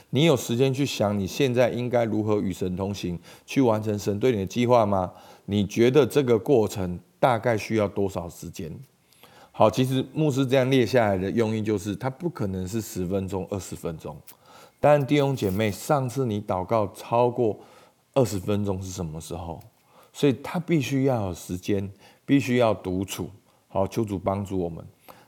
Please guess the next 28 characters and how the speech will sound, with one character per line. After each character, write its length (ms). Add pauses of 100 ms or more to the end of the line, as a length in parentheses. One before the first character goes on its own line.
那 120
第 200
三 260
个， 100
想 300
象 180
一 120
下， 280
如 240
果 240
有 140
时 240
间 220
去 200
一 40
个 120
地 220
方 220
好 220
好 140
的 140
安 240
静， 180 (500)
二 260
十 180
四 240
小 260
时。 260